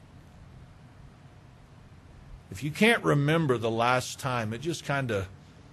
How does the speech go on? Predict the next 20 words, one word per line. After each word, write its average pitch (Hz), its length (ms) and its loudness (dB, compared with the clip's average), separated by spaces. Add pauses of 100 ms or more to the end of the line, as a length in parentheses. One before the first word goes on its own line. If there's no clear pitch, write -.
(300)
overwhelmed 127 800 0
you 143 180 0
and 101 100 -2
amazed 117 680 0
you 143 220 -2
that, 98 240 -4 (1500)
Wow, 110 540 -6 (2000)
"God, 147 360 6
because 135 300 2
of 117 120 -2
what 135 220 4
you 139 220 2
did 147 200 2
in 123 80 -2
my 127 220 2
life 135 440 2
through 131 260 -4
Christ, 139 640 -2 (1800)
thank 143 380 -2
you." 190 200 -4